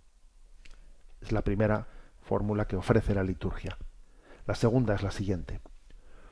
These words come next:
"Oh Dios, que en el corazón de tu Hijo,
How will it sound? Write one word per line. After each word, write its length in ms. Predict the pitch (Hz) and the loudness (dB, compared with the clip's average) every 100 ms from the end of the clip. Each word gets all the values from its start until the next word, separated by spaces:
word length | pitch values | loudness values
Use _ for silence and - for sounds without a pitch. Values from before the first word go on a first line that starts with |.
| - - - | -18 -20 8
"Oh 140 | 160 170 | 12 12
Dios, 640 | 160 165 175 - - - - - - - | 12 12 12 4 -10 -14 -18 -18 -18 6
que 80 | - | 10
en 60 | 127 | 12
el 160 | 123 113 | 12 12
corazón 540 | 120 113 - 151 143 | 10 8 10 8 12
de 100 | 120 | 10
tu 180 | 117 123 | 12 10
Hijo, 400 | 127 - 104 | 10 6 0